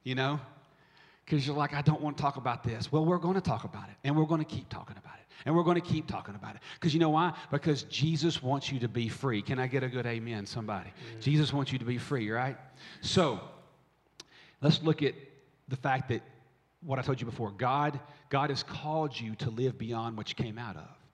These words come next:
Speaker 1: God's called you to live beyond what you came out of. He set you free from this, okay?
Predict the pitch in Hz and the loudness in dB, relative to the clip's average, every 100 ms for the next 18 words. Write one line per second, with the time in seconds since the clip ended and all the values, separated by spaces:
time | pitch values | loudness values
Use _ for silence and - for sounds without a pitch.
0 | _ _ _ _ _ _ 139 120 - 147 | _ _ _ _ _ _ 0 0 -2 -4
1 | 139 131 117 110 131 113 123 156 143 127 | -4 -4 -6 -2 -2 0 0 2 2 0
2 | 117 - 110 156 120 131 156 113 92 131 | -2 -8 -2 0 0 -4 -4 -4 -4 -4
3 | - - 160 156 139 - - 143 160 - | -2 0 0 -2 -10 -10 -4 -2 -2 -6
4 | 98 90 87 - - 90 101 107 | -10 -10 -14 -14 -14 -10 -8 -8